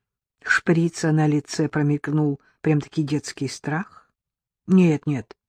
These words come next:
мы должны это сделать сейчас», категорично заявила типичная немка средних лет. Среднего роста, плотная,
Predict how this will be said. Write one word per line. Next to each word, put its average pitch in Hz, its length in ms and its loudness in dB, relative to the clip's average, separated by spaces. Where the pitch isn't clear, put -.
мы 190 240 8
должны 185 380 8
это 175 240 4
сделать 165 420 4
сейчас», - 800 -2
категорично 147 760 -2
заявила 151 560 0
типичная 185 680 0
немка 156 400 0
средних 131 520 -8
лет. - 300 -14
Среднего 160 520 0
роста, 156 420 -6
плотная, 156 680 -2